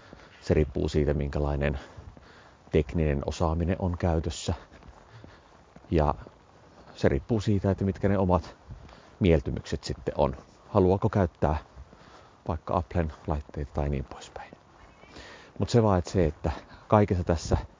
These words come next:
tulisi niinku pitää mielessä se, että kun sitä lähtee valitsemaan, niin se pitää olla ihan oikeasti jollain tavalla päätös,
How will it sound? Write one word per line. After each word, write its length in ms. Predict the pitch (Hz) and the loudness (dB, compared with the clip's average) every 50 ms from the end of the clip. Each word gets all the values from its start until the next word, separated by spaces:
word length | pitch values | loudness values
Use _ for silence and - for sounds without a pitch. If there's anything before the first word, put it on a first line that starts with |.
| - - - - - - - - - - | -20 -20 -20 -20 -20 -20 -20 -12 -4 0
tulisi 260 | 85 80 80 73 76 | 2 2 2 2 0
niinku 220 | 80 78 73 - - - | -2 -4 -4 -6 -6 -4
pitää 220 | 85 80 78 73 | -4 -2 -2 -2
mielessä 380 | 76 78 78 - 85 80 82 78 | 0 0 -2 0 -2 -2 -4 -4
se, 220 | - - 73 69 | -4 0 0 0
että 220 | 71 - - 82 76 - - - | 0 0 -2 -6 -6 -6 -8 -4
kun 160 | 104 98 92 | -2 -2 -2
sitä 200 | - - 87 76 | -2 -2 0 0
lähtee 300 | 76 73 - - 71 67 | 0 -2 -2 -2 -2 -2
valitsemaan, 580 | - - 71 - - - 73 65 - 69 - - | 0 0 -2 -2 -4 -6 -6 -4 -4 -4 -4 -4
niin 140 | - 76 - - - - - - - - - - | -6 -8 -8 -10 -18 -20 -20 -20 -20 -20 -20 -14
se 140 | - - - | -8 -6 -4
pitää 200 | 67 - 147 139 - | -4 -4 -4 -2 0
olla 160 | - 73 71 - | 2 4 2 2
ihan 200 | 92 80 80 - | 2 0 0 2
oikeasti 460 | 80 73 - 69 69 - - 71 71 - - - - | 0 0 0 -2 -4 -4 -6 -10 -10 -10 -10 -6 0
jollain 340 | - 76 71 71 69 67 67 | 0 2 2 2 2 0 2
tavalla 340 | - 73 67 71 71 73 71 - - - - - - - - - - - - - - - - - - - - - - - - - - - - - - - - - - | 2 2 2 4 2 2 0 -2 -10 -20 -20 -20 -20 -20 -20 -20 -20 -20 -20 -20 -20 -20 -20 -20 -20 -20 -20 -20 -20 -20 -20 -20 -20 -20 -20 -18 -16 -14 -14 -4 4
päätös, 600 | - 107 95 87 80 - 80 76 - - - - | 4 6 6 6 4 2 2 -2 -2 -4 -10 -12